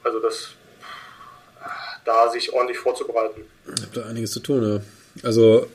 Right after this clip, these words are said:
Speaker 2: w-, es war jetzt noch gar nicht sicher, also als wir geschrieben hatten jetzt vor ein, zwei Wochen, da hast du gemeint, es ist noch gar nicht sicher, ob ihr zur Bundestagswahl überhaupt antretet.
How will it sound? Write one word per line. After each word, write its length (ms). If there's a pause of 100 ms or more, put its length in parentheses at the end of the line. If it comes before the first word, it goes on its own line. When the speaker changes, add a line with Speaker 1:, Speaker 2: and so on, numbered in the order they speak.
(160)
Speaker 2:
w-, 680
es 200
war 80
jetzt 340
noch 180
gar 120
nicht 220
sicher, 160
also 140
als 140
wir 100
geschrieben 360
hatten 140
jetzt 160
vor 200 (120)
ein, 80
zwei 160
Wochen, 200
da 80
hast 120
du 40
gemeint, 200
es 100
ist 100
noch 140
gar 140
nicht 160
sicher, 280
ob 120
ihr 100
zur 100
Bundestagswahl 680
überhaupt 440
antretet. 540